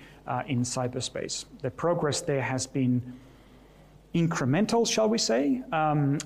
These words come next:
and the conclusions that these groups have, uh, have come to have not been, uh, uh, uh, very detailed, but there's been some, uh, high-level, uh,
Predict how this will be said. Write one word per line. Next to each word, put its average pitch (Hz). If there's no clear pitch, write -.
and 147
the 139
conclusions 156
that 135
these 135
groups 139
have, 123
uh, 127
have -
come 131
to 120
have 120
not 127
been, 120
uh, -
uh, 117
uh, 120
very 123
detailed, 185
but 131
there's 135
been 135
some, 135
uh, 127
high-level, 151
uh, 123